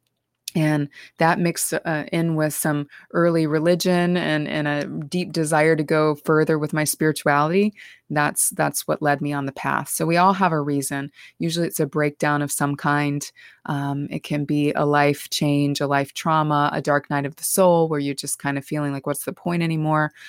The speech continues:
Um, you know, or just, you know, wanting, you know, some people wanting to, to check out, wanting to, to go ahead and get out of the planet, get off this planet. You know, what's the, the next step is to go beyond the physical, and spiritual development can offer that for, for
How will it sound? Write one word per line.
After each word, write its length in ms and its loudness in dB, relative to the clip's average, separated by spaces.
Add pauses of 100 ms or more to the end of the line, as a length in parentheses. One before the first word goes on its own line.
(260)
Um, 580 -2 (200)
you 120 -4
know, 340 0
or 220 0
just, 500 -4
you 80 -12
know, 180 -4 (100)
wanting, 500 0 (200)
you 120 -8
know, 100 -12
some 220 2
people 340 2
wanting 320 2
to, 300 0
to 160 -6
check 280 2
out, 300 4
wanting 220 0
to, 260 0 (380)
to 100 -6
go 140 6
ahead 120 2
and 80 -2
get 140 2
out 160 4
of 60 0
the 60 -2
planet, 440 0
get 80 2
off 160 0
this 160 -2
planet. 400 -2
You 100 -6
know, 120 -4
what's 260 -6
the, 220 -2 (240)
the 100 0
next 300 0
step 320 0
is 180 -2
to 100 -6
go 200 0
beyond 640 0 (280)
the 80 -4
physical, 560 -2
and 220 -4
spiritual 340 -2
development 460 -4
can 160 -10
offer 260 -2
that 240 -2
for, 380 -4
for 360 -6